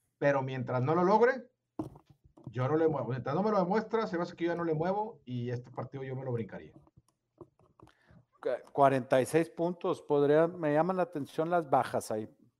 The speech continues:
Speaker 1: Cuarenta y seis, pues sí, para cómo, digo, para cómo ha estado la ofensiva de Seahawks,
Speaker 2: Así
Speaker 1: eh,
Speaker 2: es.
Speaker 1: su-, suenan bastante bien esos cuarenta y seis, pero bueno.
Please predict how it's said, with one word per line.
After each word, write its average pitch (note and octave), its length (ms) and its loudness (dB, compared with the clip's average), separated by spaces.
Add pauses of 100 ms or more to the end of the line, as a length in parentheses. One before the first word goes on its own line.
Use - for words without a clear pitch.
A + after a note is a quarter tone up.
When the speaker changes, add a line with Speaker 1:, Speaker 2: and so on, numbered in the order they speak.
(1400)
Speaker 1:
Cuarenta C3 400 -8
y B2+ 60 -2
seis, D#3 320 -2
pues C3+ 160 -10
sí, E3 180 0
para C#3+ 280 0
cómo, D#3 200 2
digo, D3 400 6
para A#2+ 180 2
cómo C3+ 160 0
ha - 20 6
estado F#3 200 8
la G3 60 8
ofensiva E3 320 2
de D#3+ 60 4
Seahawks, E3+ 640 0 (560)
Speaker 2:
Así G#2+ 320 -4
Speaker 1:
eh, A2 60 0
Speaker 2:
es. - 280 -10 (440)
Speaker 1:
su-, - 260 -20
suenan C3+ 420 0
bastante A#2+ 560 -2
bien A#2 220 0
esos A#2 220 -6
cuarenta G2 360 -6
y F2+ 60 -12
seis, - 380 -20 (120)
pero A2 160 -6
bueno. A2+ 200 -2